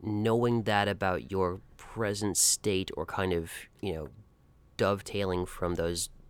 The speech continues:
parts of your life into now, what do you think happens when we die?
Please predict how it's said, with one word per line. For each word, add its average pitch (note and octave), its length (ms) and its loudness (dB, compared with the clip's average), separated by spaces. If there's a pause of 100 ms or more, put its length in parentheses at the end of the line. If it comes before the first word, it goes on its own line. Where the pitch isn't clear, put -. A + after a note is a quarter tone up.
(240)
parts F2+ 300 -2
of F2 80 -4
your F2 100 -2
life E2 240 0
into F2 260 -6
now, F2 520 0 (300)
what G2 280 0
do G#2 80 -6
you F#2 160 -4
think F2 200 -4
happens E2+ 380 -4
when D#2+ 100 -4
we D#2 80 -6
die? E2+ 340 -10